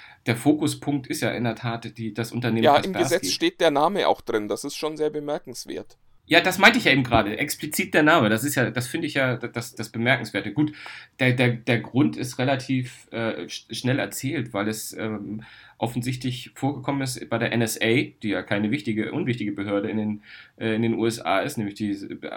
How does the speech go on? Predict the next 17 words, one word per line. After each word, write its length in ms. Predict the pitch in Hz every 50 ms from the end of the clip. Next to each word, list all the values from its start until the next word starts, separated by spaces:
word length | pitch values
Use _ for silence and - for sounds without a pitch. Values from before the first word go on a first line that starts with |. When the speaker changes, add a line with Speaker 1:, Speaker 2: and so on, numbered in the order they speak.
| - - 101
Speaker 1:
Homeland 320 | 113 127 139 151 139 131 127
Security 460 | - 117 - - 151 165 165 - 151
oder 140 | 143 147 143
wie 80 | 147
nennen 180 | 143 143 139 139
die 40 | 139
sich 220 | 131 131 127 - -
auch, 340 | 127 131 131 127 123 -
äh, 300 | - 113 117 113 113 110 - - _ _ _ _ -
Speaker 2:
Ich 140 | - 135 -
glaub, 180 | - 156 -
das 160 | - 185 170
sind 160 | - 185 180 -
zwei 240 | - 156 160 160
unterschiedliche 680 | 143 131 175 - 170 147 - 147 135 - 123 120 131 117
Behörden, 540 | - 113 113 113 107 107 104 101 104 110 -
aber, 680 | - 104 110 113 113 117 104 71 82 113 98 104 117